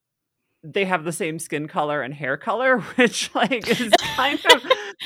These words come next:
Speaker 1: But then we actually do meet Anthy's brother later on.
Speaker 2: Yeah, yeah,
Speaker 1: Um,
Speaker 2: yeah. Yeah,
Speaker 1: but
Speaker 2: and
Speaker 1: yeah.
Speaker 2: the dead,
Speaker 1: <laughs>
Speaker 2: the dead giveaway is the voice. Like, as soon as this new character talked, I was like, "Oh, no, that's not the same person." <laughs>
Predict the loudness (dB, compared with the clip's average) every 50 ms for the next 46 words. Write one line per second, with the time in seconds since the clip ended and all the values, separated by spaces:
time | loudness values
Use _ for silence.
0 | -10 -10 -12 -14 -18 -20 _ _ _ _ _ _ _ _ _ -20 -20 -20 -20 -20
1 | -10 -6 0 4 6 6 6 6 4 4 4 4 2 0 -2 0 0 0 0 0
2 | 0 0 -2 -2 -2 -2 -2 -2 -2 -2 -2 -2 -4 -4 -4 -2 0 2 2 2
3 | 0 -2 -2 -2 -4 -6 -10 -10 -8 -4 -4 -2 -2 -2 -2 -4 -4 -6 -6 -10
4 | -12 -16 _ _ _ _ _ _ _ _ _ _ _ _ _ _ _ _ 4 6
5 | 8 8 6 4 2 -2 -2 -4 -8 -10 -14 -16 _ _ _ _ _ _ _ _
6 | _ _ _ _ _ _ _ _ _ _ 4 6 6 8 8 6 4 4 2 2
7 | 2 2 0 2 4 4 4 4 6 4 6 4 4 2 -4 -6 0 4 4 4
8 | 6 4 2 2 4 4 4 6 6 8 8 8 8 8 6 4 4 0 -2 0
9 | 2 2 2 2 2 0 -4 -6 -6 -4 -4 -4 -4 0 0 2 2 4 4 4
10 | 4 2 0 -2 -8 -12 -14 _ -8 -6 -6 -2 2 2 2 2 2 2 2 2
11 | 2 0 -6 -12 -4 0 2 4 4 4 2 -2 -2 -2 -4 4 8 12 12 12
12 | 12 10 8 10 10 10 10 8 6 4 4 4 4 2 2 2 -2 0 0 0
13 | 0 0 0 -2 -2 -2 -4 -2 2 2 0